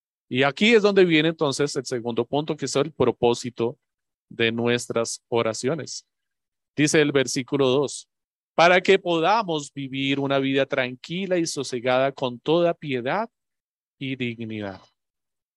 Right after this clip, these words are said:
Ah, esto nos suena muy bonito, ¿cierto? Quisiéramos subrayarlo y tomarlo como una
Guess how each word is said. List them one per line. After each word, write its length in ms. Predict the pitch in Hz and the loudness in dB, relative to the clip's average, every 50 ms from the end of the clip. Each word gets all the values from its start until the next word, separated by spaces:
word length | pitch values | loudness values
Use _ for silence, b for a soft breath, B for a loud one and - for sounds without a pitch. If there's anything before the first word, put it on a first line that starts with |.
| _ _ _ _ _ _ | _ _ _ _ _ _
Ah, 120 | 139 165 | 2 2
esto 160 | 180 - 170 | 4 2 2
nos 140 | 151 143 - | 2 2 2
suena 180 | - 139 135 139 | 2 2 2 2
muy 200 | 147 143 139 135 | 0 0 0 0
bonito, 360 | 131 127 123 131 131 - 120 | 0 -2 -2 -4 -6 -8 -10
¿cierto? 460 | - - 117 104 - _ - 127 135 _ _ | -12 -10 -12 -12 -12 _ -18 -18 -18 _ _
Quisiéramos 460 | 131 113 - 120 117 120 135 139 135 | -12 -6 -2 -2 0 0 0 -2 -2
subrayarlo 680 | - - 131 120 - 120 113 110 120 123 127 139 135 | 2 0 0 0 0 -2 0 0 2 0 2 2 0
y 40 | 131 | 0
tomarlo 460 | 131 135 123 117 117 117 - 120 123 | 0 -2 -4 -2 -2 -2 -2 -2 -6
como 240 | 127 - 139 123 117 | -4 -4 -6 -4 -4
una 300 | 113 113 113 117 113 113 | -4 -4 -4 -6 -8 -10